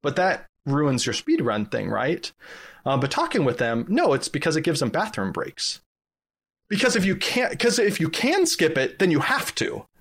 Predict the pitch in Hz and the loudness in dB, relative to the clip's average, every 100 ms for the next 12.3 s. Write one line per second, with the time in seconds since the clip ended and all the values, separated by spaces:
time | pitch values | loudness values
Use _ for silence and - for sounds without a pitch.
0 | - 151 196 - 202 202 180 233 214 202 | 0 2 2 2 2 4 2 2 0 4
1 | 170 147 - - - 147 - 185 190 196 | 4 2 -4 -18 -4 -4 2 2 4 4
2 | 175 165 165 - 175 156 139 - 320 - | 2 2 2 0 0 0 -2 -2 -2 0
3 | 139 127 110 156 175 - 170 131 - 262 | 0 0 0 0 2 0 0 0 0 0
4 | 123 - - - 143 151 151 147 127 131 | -2 -4 -12 -4 0 2 2 0 2 2
5 | 127 123 117 135 135 127 123 113 151 143 | 2 2 0 0 0 0 0 0 0 0
6 | 131 - 127 113 143 147 135 120 113 123 | 0 2 0 0 -2 -2 0 0 0 -2
7 | 113 - - 240 - - - _ _ _ | -2 -2 0 0 0 -6 -14 _ _ _
8 | _ - - - 240 359 320 349 330 208 | _ -10 -6 -2 0 2 2 2 2 2
9 | 247 247 208 170 165 196 - 185 214 247 | 0 0 2 2 2 0 2 2 2 0
10 | 185 156 139 135 147 165 180 180 175 170 | 0 2 2 2 2 2 2 2 2 0
11 | 220 320 78 - - - _ - - 101 | 0 0 0 -4 -10 -20 _ -6 -4 -2
12 | 98 - | -2 -4